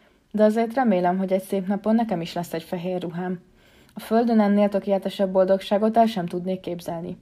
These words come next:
Egyszerűen oda vagyok a csinos ruhákért. És amennyire vissza tudok emlékezni, soha nem volt egy szép ruhám sem. Persze annál többet remélhetek a jövőtől, nem?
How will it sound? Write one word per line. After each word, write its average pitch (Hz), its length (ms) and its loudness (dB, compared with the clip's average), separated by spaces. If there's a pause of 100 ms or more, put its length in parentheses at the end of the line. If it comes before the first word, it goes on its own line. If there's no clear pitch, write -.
(500)
Egyszerűen 233 540 2
oda 214 200 6
vagyok 175 260 0
a 175 80 -2
csinos 175 400 -6
ruhákért. 175 640 -6 (420)
És 214 140 -6
amennyire 220 420 6
vissza 247 280 -4
tudok 180 280 -4
emlékezni, 185 580 0
soha 214 240 0
nem 170 200 -2
volt 175 200 -2
egy 185 120 -4
szép 180 280 -8
ruhám 170 300 -6
sem. 175 340 -4 (880)
Persze 226 280 2
annál 175 240 0
többet 175 320 -2
remélhetek 175 440 -2
a 190 60 2
jövőtől, 180 460 -2
nem? 196 440 -4